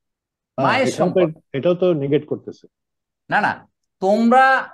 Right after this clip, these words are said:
Speaker 2: ইবা-, আম-, তোমরা ইবাদতকারী নও। এই আবিদুনার সাথে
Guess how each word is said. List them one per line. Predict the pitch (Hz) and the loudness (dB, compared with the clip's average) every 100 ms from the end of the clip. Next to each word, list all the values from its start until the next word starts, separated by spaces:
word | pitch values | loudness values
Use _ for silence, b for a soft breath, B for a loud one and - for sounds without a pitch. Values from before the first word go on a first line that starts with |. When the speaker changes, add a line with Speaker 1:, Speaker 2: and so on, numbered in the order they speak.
| - | -16
Speaker 2:
ইবা-, | 185 190 - | -6 -6 -2
আম-, | 175 214 226 - | -2 -2 -6 -8
তোমরা | 214 226 240 262 | -6 -2 0 0
ইবাদতকারী | 233 202 226 262 262 - 247 247 | 0 0 0 -2 -8 -6 -4 -4
নও। | 214 185 185 202 160 104 - _ _ | -8 -6 0 0 0 -4 -18 _ _
এই | 185 226 254 - | -14 -14 -14 -8
আবিদুনার | 170 185 180 196 202 254 269 262 | -2 -2 -2 -10 -10 -6 -4 -4
সাথে | - 254 254 247 247 | -2 -4 -2 -6 -8